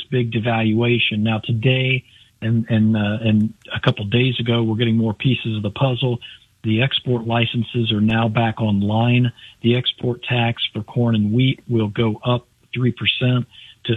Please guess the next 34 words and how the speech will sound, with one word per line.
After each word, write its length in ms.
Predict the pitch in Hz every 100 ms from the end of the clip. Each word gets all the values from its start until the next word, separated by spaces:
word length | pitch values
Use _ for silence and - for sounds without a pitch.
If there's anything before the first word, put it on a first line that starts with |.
| -
fifteen 400 | 170 - 139 123
percent. 520 | 117 - 123 117 117
The 80 | 113 -
soybean 320 | 139 139 123
export 440 | 113 - 120 113
tax 320 | - 120 117 - - - _
will 160 | 123 110 -
stay 240 | 127 127
at 160 | 117 107 -
thirty-three 540 | 131 131 113 - 151 147
percent. 540 | 123 - 117 113 110 _ _ _ - -
I'm 160 | 131 131
hearing 540 | 113 139 131 131 120
essentially 560 | 110 - 135 127 123 110
right 340 | 117 117 -
now 400 | 120 127 120 110
that 200 | 107 104
the 180 | - 110
major 680 | 107 110 123 123 117 110 101 - _ - -
farm 300 | 147 151 123
group 380 | 113 113 110 - _ _ -
in 160 | 135
Argentina 840 | 127 123 120 107 107 - 123 113 110
that 120 | 113
has 160 | 107 107
met 220 | 117 127
with 120 | 117
the 80 | 110
government 580 | 104 107 110 107 107 107
is, 180 | 113 101 -
quote, 300 | 123 117 - -
flatly 440 | 123 123 127 117
rejecting 760 | 113 110 101 123 117 - 110 104 _ _ _ 127
this, 220 | 120